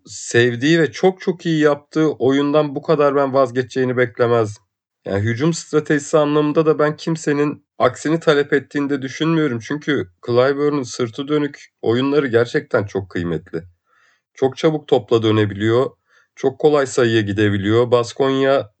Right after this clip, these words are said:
pota altı savunmasını, e, Efes çok iyi attı maçın içinde. Aynıydı bir ara üçlük sayıları iki takımın. Ve skor anlamında hiçbir sıkıntı çekmiyordu. Yani Baskonya'nın en böyle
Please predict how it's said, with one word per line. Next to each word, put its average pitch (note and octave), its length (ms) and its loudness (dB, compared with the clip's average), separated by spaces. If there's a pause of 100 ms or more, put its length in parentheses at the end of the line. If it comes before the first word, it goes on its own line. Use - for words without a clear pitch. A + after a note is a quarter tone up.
pota B2 280 -2
altı B2+ 260 0
savunmasını, B2+ 760 -2 (580)
e, G2+ 60 -4
Efes A2+ 460 0
çok D#3+ 260 -6
iyi G3 120 2
attı B2+ 300 -2
maçın G2+ 360 0
içinde. F#2 500 -2
Aynıydı C#3 720 0
bir G#2 160 0
ara G2+ 140 2
üçlük F#2+ 320 -6
sayıları F#2+ 500 0 (960)
iki G2+ 200 -10
takımın. B2 560 -2 (460)
Ve D3 280 2 (100)
skor - 380 -2
anlamında D#3+ 440 2
hiçbir D#3+ 300 -6
sıkıntı B2 440 -4
çekmiyordu. F#2 640 -2 (140)
Yani F2+ 320 -6 (280)
Baskonya'nın C3+ 580 0
en D#3+ 420 0
böyle C#3+ 420 2